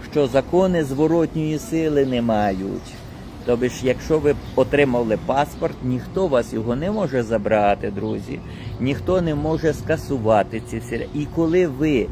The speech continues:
Укладали угоду, будемо так казати, бо це нічого іншого, як ви підписували контракт, укладаючи угоду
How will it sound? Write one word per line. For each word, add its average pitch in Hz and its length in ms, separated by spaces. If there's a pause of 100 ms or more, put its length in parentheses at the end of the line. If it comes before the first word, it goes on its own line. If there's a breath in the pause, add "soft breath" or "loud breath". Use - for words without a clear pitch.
(600 loud breath)
Укладали 151 640
угоду, 127 640
будемо 113 320
так 113 200
казати, 110 420
бо 104 120
це 120 200 (220)
нічого 135 500
іншого, 120 460
як 113 220
ви 139 160 (180)
підписували 117 720
контракт, 123 520 (320 loud breath)
укладаючи 127 680
угоду 120 600